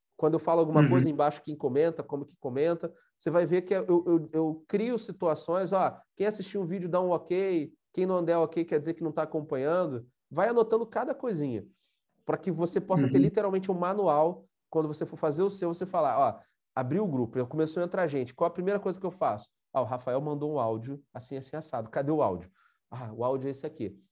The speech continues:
Speaker 1: Fala, galera, tal, tal, tal, tal, tal, lá, lá, lá. Pum, beleza, mandou áudio. Aí vamos ver aqui, ó, quanto tempo depois.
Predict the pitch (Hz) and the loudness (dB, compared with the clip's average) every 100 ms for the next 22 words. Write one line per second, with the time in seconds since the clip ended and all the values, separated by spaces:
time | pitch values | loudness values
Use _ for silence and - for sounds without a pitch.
0 | - _ 180 190 190 202 196 180 180 170 | -20 _ 0 4 6 8 8 6 2 0
1 | 170 175 170 170 170 160 160 165 165 131 | 0 0 0 0 2 4 6 6 4 2
2 | - 127 147 131 110 117 131 160 147 107 | -2 -2 2 2 2 0 2 6 6 4
3 | 98 98 _ _ - 131 143 175 165 165 | -2 -14 _ _ -4 0 2 0 2 0
4 | 156 - 180 156 165 156 - 147 143 139 | 0 -2 0 0 -2 -4 -4 -4 -4 -4
5 | 143 151 170 170 175 | -2 -2 0 -2 -4